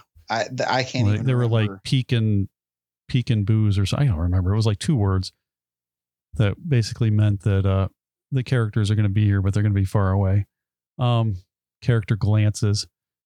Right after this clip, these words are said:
Speaker 2: Anyways, so now that they're back and you can actually take photos with them,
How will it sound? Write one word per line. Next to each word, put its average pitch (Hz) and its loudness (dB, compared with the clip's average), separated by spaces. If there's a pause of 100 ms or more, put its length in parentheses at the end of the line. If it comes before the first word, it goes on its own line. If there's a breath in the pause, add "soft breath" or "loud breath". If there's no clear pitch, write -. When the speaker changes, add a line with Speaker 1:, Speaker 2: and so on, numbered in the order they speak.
Speaker 2:
Anyways, 135 -2 (180)
so 170 -2
now 196 0
that 180 0
they're 143 0
back 165 -2
and 123 2
you 120 2
can 123 0
actually 120 0
take 107 0
photos 127 0
with 95 0
them, 147 -2